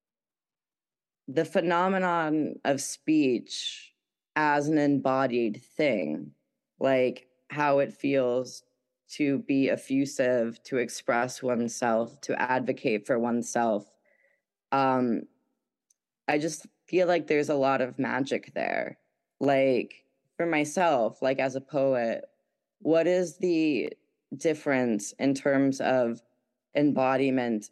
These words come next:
and lived experience of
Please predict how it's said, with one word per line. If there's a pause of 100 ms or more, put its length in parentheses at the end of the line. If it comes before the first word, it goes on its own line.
and (100)
lived
experience
of